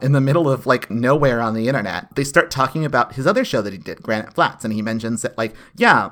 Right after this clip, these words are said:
I worked on it. My family worked on it." And they get in this weird discussion about child actors, about how a lot of child actors are bad,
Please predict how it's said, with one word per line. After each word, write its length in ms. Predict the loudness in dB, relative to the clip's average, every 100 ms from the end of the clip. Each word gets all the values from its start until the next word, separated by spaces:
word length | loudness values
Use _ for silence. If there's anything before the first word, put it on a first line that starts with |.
| 0
I 160 | 2
worked 200 | 2 2
on 140 | 2 2
it. 160 | 2
My 80 | -2
family 380 | 0 0 -2 -2
worked 240 | -2 -2
on 160 | -4 -4
it." 160 | -8 -8
And 120 | 0 2
they 60 |
get 140 | 2 0
in 60 |
this 140 | -2 -2
weird 260 | -2 0
discussion 440 | -2 -2 -2 -2 -2
about 480 | 2 2 0 -6
child 460 | -8 -2 0 0 -2
actors, 460 | -2 -4 -4 -4 -4
about 180 | -6
how 180 | -4 -2
a 0 |
lot 260 | -2 -2 -6
of 100 | -6
child 420 | -6 -2 -2 -2
actors 320 | -4 -4 -6
are 80 | -6
bad, 440 | -8 -2 0 -2